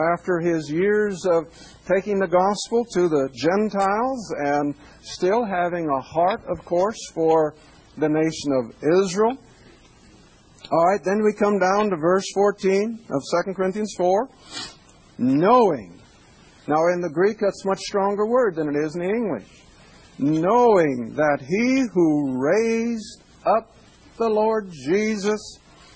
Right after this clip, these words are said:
shall raise us up also by that same Jesus, and we shall be presented with you." In other words, Christ will present us to you, with you. All right, verse fifteen.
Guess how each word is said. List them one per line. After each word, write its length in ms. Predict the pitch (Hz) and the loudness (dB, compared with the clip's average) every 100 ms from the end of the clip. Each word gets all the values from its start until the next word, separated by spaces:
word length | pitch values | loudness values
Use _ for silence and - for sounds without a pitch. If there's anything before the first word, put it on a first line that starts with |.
| - - - | -20 -16 -4
shall 240 | 170 180 | 2 4
raise 420 | 170 185 202 208 190 | 4 4 4 2 2
us 300 | 196 185 - | 0 0 -2
up 240 | 175 185 - - | 2 2 0 2
also 640 | 180 208 190 - 208 208 - - | 4 4 0 0 2 2 -4 -4
by 240 | 156 170 165 | 0 2 2
that 260 | 160 156 - - - - - | 2 2 -2 -16 -14 -14 -4
same 340 | 196 247 240 | 0 2 0
Jesus, 680 | 196 143 139 135 139 147 - - - - | -2 -2 -2 -2 -6 -12 -16 -20 -8 0
and 200 | 160 160 | 0 2
we 140 | 175 | 0
shall 300 | - 175 165 | 2 2 2
be 180 | 156 160 | 4 0
presented 840 | 160 151 139 139 190 175 165 156 - - | 0 -2 0 0 0 2 0 -4 -16 -12
with 300 | - 156 165 | -2 0 0
you." 320 | 165 147 117 | 0 0 0
In 80 | 127 | -2
other 160 | 147 151 | -2 0
words, 260 | 147 139 | -2 -2
Christ 380 | - 160 160 156 - | -2 0 0 -2 -6
will 140 | 147 | -6
present 500 | - 151 139 156 160 | -4 -6 -4 -2 0
us 260 | 131 131 - - | -2 -4 -12 -14
to 100 | - | -4
you, 300 | 135 139 113 - - - - - - - - - | 0 0 -2 -6 -20 -20 -20 -20 -20 -20 -20 -6
with 200 | 156 156 | -2 0
you. 200 | 139 104 - _ _ _ | 0 -4 -8 _ _ _
All 140 | - 170 | 2 2
right, 100 | 143 | 2
verse 260 | 175 185 | 0 0
fifteen. 540 | - 190 - 196 170 | 0 -2 0 -2 0